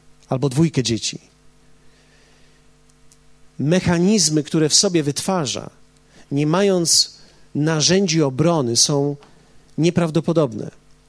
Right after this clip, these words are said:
które ciągną się później przez wiele lat. Koleżanki, nauczyciel. Może być dobry nauczyciel, może być pozytywny. Ja miałem pozytywnych nauczycieli również, ale miałem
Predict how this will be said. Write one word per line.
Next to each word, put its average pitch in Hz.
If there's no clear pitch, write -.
które 156
ciągną 190
się 175
później 165
przez 147
wiele 143
lat. 120
Koleżanki, 160
nauczyciel. 170
Może 175
być 160
dobry 190
nauczyciel, 139
może 165
być 175
pozytywny. 170
Ja 156
miałem 190
pozytywnych 165
nauczycieli 135
również, 120
ale 165
miałem 190